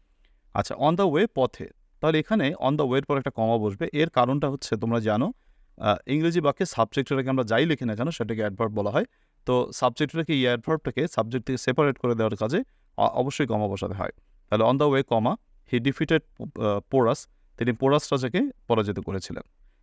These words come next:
Then তারপর এখানে একটা কমা দিলেও পারো, আহ, he marched towards the পাঞ্জাব। তাহলে ফুল স্টপের পর টিটা ক্যাপিটাল লেটার হলো, আহ, তারপর হচ্ছে কমা বসলো এখানে, যেহেতু অ্যাডভার্ব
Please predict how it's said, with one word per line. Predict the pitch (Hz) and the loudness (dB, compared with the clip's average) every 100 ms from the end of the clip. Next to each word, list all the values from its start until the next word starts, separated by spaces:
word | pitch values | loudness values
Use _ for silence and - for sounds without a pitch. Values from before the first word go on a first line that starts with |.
| _ 117 | _ 2
Then | 127 110 | 4 4
তারপর | 107 101 180 | 2 4 2
এখানে | 156 127 | 2 0
একটা | 127 | -2
কমা | 127 120 113 | 0 0 2
দিলেও | 113 113 | 2 2
পারো, | 117 131 170 - - _ _ - | 2 0 0 -4 -16 _ _ -2
আহ, | 104 104 104 | 2 2 0
he | 139 156 151 | 0 0 2
marched | 127 127 - - - | 2 2 2 -6 -6
towards | 117 135 160 - | 0 2 0 -2
the | 135 | 0
পাঞ্জাব। | 143 104 90 - - _ - | 0 -2 -4 -8 -14 _ -4
তাহলে | 110 | -4
ফুল | 107 - 135 | -2 -2 -2
স্টপের | - 135 127 | 0 -2 -2
পর | - 135 | -2 -2
টিটা | - 113 123 | 0 -2 -2
ক্যাপিটাল | - 107 117 117 | -2 -4 -2 0
লেটার | 110 139 123 | 0 0 0
হলো, | 131 185 - _ _ _ _ _ | -2 -2 -6 _ _ _ _ _
আহ, | 104 101 101 | 2 4 4
তারপর | - 104 117 | 2 2 2
হচ্ছে | 117 120 | 2 0
কমা | - 113 120 | 0 2 0
বসলো | 110 - 120 | -2 -4 -2
এখানে, | 135 160 | 0 -2
যেহেতু | 202 113 117 | -2 -2 2
অ্যাডভার্ব | 110 101 127 | 0 -2 -8